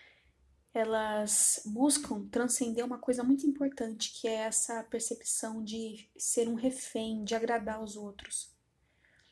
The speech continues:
Desde que você esteja relacionado a uma consciência maior e atuando no seu propósito divino, faz parte desagradar.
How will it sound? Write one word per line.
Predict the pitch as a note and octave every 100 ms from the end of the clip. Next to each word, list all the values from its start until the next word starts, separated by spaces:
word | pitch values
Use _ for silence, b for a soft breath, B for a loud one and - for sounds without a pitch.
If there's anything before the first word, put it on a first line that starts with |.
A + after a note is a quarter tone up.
| b b b _ - - _ -
Desde | C#4 D4
que | D4
você | C#4 -
esteja | B3+ - - G#3 G3+ G3+
relacionado | G#3+ G#3+ - G#3+ G3+ G3 G3 -
a | G#3+
uma | G#3+
consciência | G#3+ A#3 A3 - A#3+ B3+ B3+
maior | A3 G#3 G#3 G3+ G3+ b -
e | A#3
atuando | A3+ - A3+ B3
no | B3
seu | A3+ A3+
propósito | - G#3 - G3+ -
divino, | G3 G3+ F#3+ A3+ A#3 G3+ G3 _ _ _ _ _ _ _ _ _ _ _ _ _ _ - _ _ _ _ _ -
faz | A#3 -
parte | - G#3+ A3+ A#3 - G#3 - -
desagradar. | G3 A3+ G#3+ G#3 G#3 G#3 G3+ G3